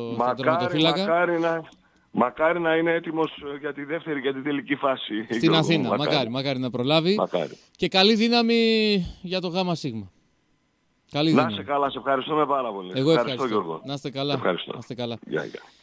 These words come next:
Speaker 1: Καλή επιτυχία και στην αντρική ομάδα πόλο του Ηρακλή, που σήμερα κέρδισε τον Εθνικό Αλεξανδρούπολης. Έχει μπει στη μάχη της ανόδου, ε, από την τρίτη εθνική που βρίσκεται, να ανέβει κατηγορία. Και ακούσαμε τον κύριο Παντελή Χατζικυριάκο, τον έφορο του τμήματος.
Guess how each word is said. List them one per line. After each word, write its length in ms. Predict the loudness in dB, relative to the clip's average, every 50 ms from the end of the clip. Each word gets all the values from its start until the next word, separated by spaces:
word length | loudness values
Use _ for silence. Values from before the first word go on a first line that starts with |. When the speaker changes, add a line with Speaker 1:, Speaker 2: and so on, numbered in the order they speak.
| _ _ _ _ _ _ _ _ _ _ _
Speaker 1:
Καλή 180 | -4 0 0
επιτυχία 380 | 0 0 -2 -6 -2 0 0 0
και 120 | 0 -4
στην 160 | -6 -2 -2 -4
αντρική 300 | -2 -2 -6 -6 -6 -6
ομάδα 320 | -4 -4 -2 -4 -4 -4
πόλο 280 | -4 -4 -4 -4 -4 -6
του 340 | -6 -8 -6 -4 -4 -4 -4
Ηρακλή, 380 | -2 -2 -4 -4 -4 -8 -8
που 300 | -6 -6 -6 -6 -6 -8
σήμερα 400 | -10 -8 -6 -4 -4 -2 -4 -6
κέρδισε 320 | -4 -4 -4 -4 -4 -8 -10
τον 120 | -10 -10
Εθνικό 220 | -10 -10 -8 -8 -8
Αλεξανδρούπολης. 560 | -8 -8 -10 -8 -8 -8 -6 -8 -10 -10 -10
Έχει 160 | -12 -12 -10
μπει 100 | -12 -12 -12
στη 140 | -10 -8 -6
μάχη 220 | -6 -6 -6 -8
της 160 | _ -12 -8
ανόδου, 480 | -8 -6 -4 -6 -6 -6 -8 -8 -10 -14 _ _ _ _
ε, 80 | -18 -16 -14
από 220 | -14 -12 -12 -14 -14
την 520 | _ -12 -10 -10 -8 -8 -8 -8 -10 -12 _ _
τρίτη 300 | -12 -12 -12 -10 -12 -10
εθνική 260 | -10 -10 -12 -12 -14
που 140 | _ -12 -8
βρίσκεται, 520 | -8 -8 -8 -8 -10 -12 -10 -8 -10 -10
να 140 | -8 -8 -8
ανέβει 200 | -8 -8 -8 -8
κατηγορία. 680 | -10 -12 -10 -10 -10 -8 -6 -4 -4 -2 -2 -4 -4 -8 _ _ _ _ _ -20 _ _ _ _ _ _ _ _ _ _ _ _ _ _ _ _ _ _ _ _ _
Και 280 | -8 -6 -4 -2 -2 -2
ακούσαμε 480 | -2 -2 -4 -8 -6 -4 -4 -4 -4
τον 100 | -8 -8
κύριο 360 | -8 -6 -6 -4 -2 -4 -4 -4
Παντελή 240 | -4 -6 -6 -6 -6
Χατζικυριάκο, 540 | -6 -8 -10 -10 -10 -8 -8 -8 -10 -12 -14 _ -20 _
τον 200 | -12 -10 -8 -8
έφορο 340 | -8 -6 -6 -4 -4 -6 -8
του 800 | _ _ -8 -8 -6 -6 -6 -6 -6 -6 -6 -6 -6 -8 -8 -10
τμήματος. 640 | -4 -2 0 2 2 0 -2 -4 -14 -14 -14 -20 -20